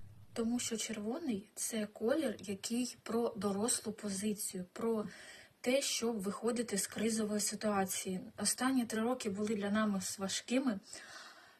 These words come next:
і ви знаєте, я відчула, що мені не вистачає цього червоного, і він у мене не йде як колір агресії, а як колір,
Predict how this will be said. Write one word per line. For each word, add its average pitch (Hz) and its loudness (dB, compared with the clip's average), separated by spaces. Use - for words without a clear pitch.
і 233 -2
ви 220 4
знаєте, 240 2
я 233 4
відчула, 226 2
що 214 2
мені 214 6
не 220 6
вистачає 220 2
цього 214 0
червоного, 220 2
і - -2
він 233 4
у 226 0
мене 226 4
не 220 2
йде 233 2
як 247 0
колір 226 4
агресії, 208 0
а 196 0
як 202 0
колір, 240 6